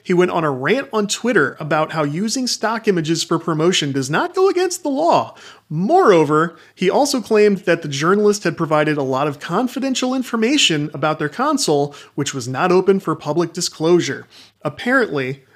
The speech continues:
uh, says, says Ars Technica, the dev portal was public facing and it was available through a Google search. So, uh, come to your own conclusion on that. Following this rant, the C E O threatened to take legal action against the reporter, says Ars,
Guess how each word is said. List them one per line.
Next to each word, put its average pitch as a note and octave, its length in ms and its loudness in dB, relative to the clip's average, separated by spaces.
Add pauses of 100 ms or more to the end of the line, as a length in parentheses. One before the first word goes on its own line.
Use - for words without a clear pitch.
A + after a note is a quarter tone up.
uh, B2+ 240 -2
says, D#3 540 0
says E3 260 2
Ars D3 240 0
Technica, D3 580 -2
the D3 560 -4
dev G3 360 2
portal D#3 400 2
was C3+ 240 0
public G3 320 0
facing F3 420 2
and C#3+ 80 -2
it D3 60 -2
was C#3+ 140 -4
available C#3 540 0 (300)
through D#3+ 220 0
a C#3+ 40 4
Google D3 300 2
search. - 420 -6
So, C#3 340 -2
uh, B2 260 -6
come E3+ 180 -4
to D3+ 60 -2
your D#3+ 100 4
own D#3 120 0
conclusion D#3 540 2
on C3 180 -6
that. C#3 300 -2
Following B3+ 420 2
this A3+ 180 0
rant, G#3 260 4
the D#3+ 80 0
C G3+ 380 0
E F#3+ 40 -2
O E3+ 220 2
threatened G#3 640 -2
to E3+ 80 -2
take E3 240 -2
legal E3+ 360 0
action E3+ 380 -4
against D#3 400 -6
the D3 80 -4
reporter, C4 540 2
says C4 280 -4
Ars, B3 400 -4